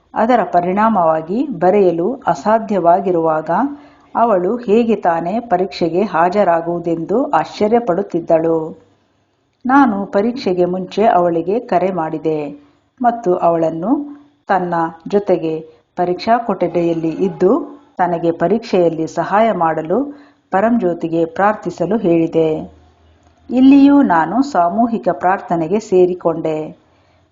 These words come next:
ಮತ್ತು ನನ್ನ ಪ್ರೀತಿಯ ಶ್ರೀ ಪರಂಜ್ಯೋತಿಗೆ ನನ್ನ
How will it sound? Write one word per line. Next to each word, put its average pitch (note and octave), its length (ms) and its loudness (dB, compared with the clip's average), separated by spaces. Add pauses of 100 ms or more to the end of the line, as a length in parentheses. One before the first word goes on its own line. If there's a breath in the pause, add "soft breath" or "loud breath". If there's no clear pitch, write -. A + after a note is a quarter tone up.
ಮತ್ತು C4 520 0
ನನ್ನ F3 260 2
ಪ್ರೀತಿಯ A3 580 0 (100)
ಶ್ರೀ E3+ 240 -4
ಪರಂಜ್ಯೋತಿಗೆ F3+ 840 0 (200)
ನನ್ನ E3 220 -2